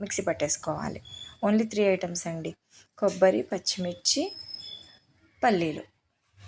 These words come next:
ఇలా చూడండి, ఇది కాస్త మగ్గిపోయింది కదండి, ఇవి తాలింపు వేసింది, సాల్ట్ అవన్నీ వేసాం కదండి, అవన్నీ పట్టాయి. ఇప్పుడు ఇందులో మనం ఏదైతే పేస్ట్, ఆ, పొడి చేసుకున్నామో పచ్చిమిర్చి, కొబ్బరి,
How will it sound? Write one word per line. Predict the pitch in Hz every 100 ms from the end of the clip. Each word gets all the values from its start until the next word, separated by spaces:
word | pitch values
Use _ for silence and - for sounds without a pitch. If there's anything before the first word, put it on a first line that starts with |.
| - -
ఇలా | - - - _ _ _ _ _ _ -
చూడండి, | 180 - 180 180 202
ఇది | 196
కాస్త | 180 175 - - - - - _ -
మగ్గిపోయింది | 196 190 190 202 190 175
కదండి, | 170 165 180 233
ఇవి | 196 190 -
తాలింపు | 202 185 175 180
వేసింది, | 175 170 - 185 190 370 -
సాల్ట్ | - 185 175 175
అవన్నీ | 185 175
వేసాం | 175 170 175 175
కదండి, | 175 190
అవన్నీ | 185 180
పట్టాయి. | - 180 - 320
ఇప్పుడు | _ 214 330 - - - - - - 208
ఇందులో | 196 196
మనం | 196 214 254
ఏదైతే | 214 180 180 190
పేస్ట్, | 190 190 190 - 196 - _ _ _ _ _ _ - -
ఆ, | 180
పొడి | 180 202 202
చేసుకున్నామో | 202 180 - 175 170 175 233 392 _ _ _ _ _ _ -
పచ్చిమిర్చి, | 170 - 180 175 - 233 330 349
కొబ్బరి, | - 180 190 190 226 381